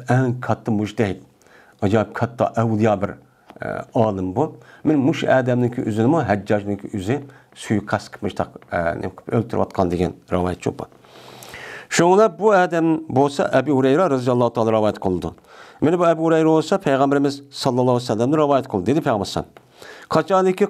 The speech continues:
qattiq bo'lsa issiq, e, issiq va qattiq bo'lib ketgan vaqt o'zidan, e, nima qilinglar? Namozni kechiktirib yuboraqchu o'qinglar." Biz Uyg'ur tilida shunday tarjima qildik. Ya'ni chunki ma'nosi o'zi shu "sovutinglar" desa,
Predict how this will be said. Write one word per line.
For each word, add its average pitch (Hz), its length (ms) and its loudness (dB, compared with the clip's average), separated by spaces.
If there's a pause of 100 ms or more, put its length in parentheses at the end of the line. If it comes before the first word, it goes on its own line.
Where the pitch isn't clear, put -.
(120)
qattiq - 320 -2
bo'lsa 156 260 0 (180)
issiq, - 360 0 (380)
e, - 80 0 (120)
issiq - 280 -6
va 127 60 2 (100)
qattiq - 240 -4
bo'lib - 140 -8
ketgan 104 300 0
vaqt 95 200 -2
o'zidan, 92 340 0 (500)
e, - 60 2 (180)
nima 131 160 4
qilinglar? 135 380 0 (120)
Namozni 131 440 2
kechiktirib 123 460 -4
yuboraqchu 123 460 2 (240)
o'qinglar." 107 480 -2 (220)
Biz 98 120 -2
Uyg'ur 113 340 2
tilida 98 200 -8
shunday 98 200 -2
tarjima 92 320 -2
qildik. 101 260 -6
Ya'ni 98 180 0
chunki 117 280 -4 (300)
ma'nosi 135 380 0
o'zi 131 200 0
shu 127 80 -4
"sovutinglar" 143 580 0 (500)
desa, 120 200 -2